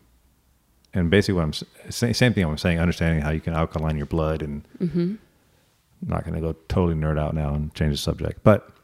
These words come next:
Speaker 2: No, but I
Speaker 1: The power of the mind and what you focus on matters.
Speaker 2: And it's our responsibility. Like, when I'm,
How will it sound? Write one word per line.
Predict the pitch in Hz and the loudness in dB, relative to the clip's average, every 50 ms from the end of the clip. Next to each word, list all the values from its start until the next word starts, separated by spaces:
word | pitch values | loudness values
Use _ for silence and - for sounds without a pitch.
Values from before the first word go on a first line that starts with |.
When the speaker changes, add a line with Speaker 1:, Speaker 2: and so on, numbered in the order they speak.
| _ - 208 | _ 0 2
Speaker 2:
No, | 233 226 | 2 2
but | 175 - | 4 2
I | - 190 180 | 2 2 2
Speaker 1:
The | - - - - | 2 2 0 0
power | - - 95 92 90 82 | 2 4 6 6 6 6
of | 80 | 4
the | 82 85 | 4 6
mind | 95 98 98 98 95 85 | 8 8 8 8 6 6
and | 80 82 | 6 6
what | 82 110 123 | 4 4 4
you | 110 90 | 2 0
focus | - - 98 90 - 85 - 82 | 2 2 2 2 0 -2 -4 -2
on | 73 73 | -2 -2
matters. | 73 69 - - - - - - _ _ _ _ _ _ _ _ _ _ _ _ _ _ _ _ _ _ _ _ _ _ _ _ _ _ _ _ _ _ _ _ _ _ _ _ _ _ _ _ _ _ _ _ _ _ _ _ - | -4 -4 -6 -10 -14 -18 -20 -20 _ _ _ _ _ _ _ _ _ _ _ _ _ _ _ _ _ _ _ _ _ _ _ _ _ _ _ _ _ _ _ _ _ _ _ _ _ _ _ _ _ _ _ _ _ _ _ _ 0
Speaker 2:
And | - 214 226 | 2 4 4
it's | 226 - 262 | 4 4 4
our | 240 226 | 2 4
responsibility. | 214 196 - - 196 196 185 - - 170 160 170 202 226 208 - - - - - _ _ _ _ _ _ _ _ _ _ _ _ _ _ _ _ _ _ _ _ _ _ _ _ _ _ _ _ _ _ _ _ _ _ _ _ _ _ _ _ _ _ _ _ _ _ _ _ _ _ _ _ _ _ _ _ _ _ _ _ _ _ _ _ 180 | 4 2 0 0 -2 -2 -2 -4 -6 -4 -2 0 2 2 2 0 -2 -6 -10 -14 _ _ _ _ _ _ _ _ _ _ _ _ _ _ _ _ _ _ _ _ _ _ _ _ _ _ _ _ _ _ _ _ _ _ _ _ _ _ _ _ _ _ _ _ _ _ _ _ _ _ _ _ _ _ _ _ _ _ _ _ _ _ _ _ -2
Like, | 175 175 165 - | 0 0 2 2
when | 180 175 175 | 4 6 8
I'm, | 180 180 180 185 175 | 8 8 8 6 4